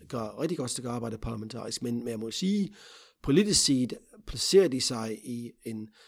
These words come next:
venstrereformistisk position. Øh, og det gjorde Enheds-, det gjorde V S ikke.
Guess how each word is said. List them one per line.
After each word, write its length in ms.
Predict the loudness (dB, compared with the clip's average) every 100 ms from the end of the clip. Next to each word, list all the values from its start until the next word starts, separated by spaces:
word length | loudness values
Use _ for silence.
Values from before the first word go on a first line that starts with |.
| _
venstrereformistisk 1000 | -4 -2 0 -2 -4 -4 -4 -4 -8 -10
position. 500 | -12 -10 -8 -8 -8 _ _ _ _ _ _ -10
Øh, 140 | -6 -6
og 140 | -2 2
det 80 |
gjorde 200 | 8 10
Enheds-, 380 | 10 8 4 2 2
det 120 | 6
gjorde 380 | 8 8 4 2
V 240 | 6 6
S 120 | 6 2
ikke. 280 | 4 4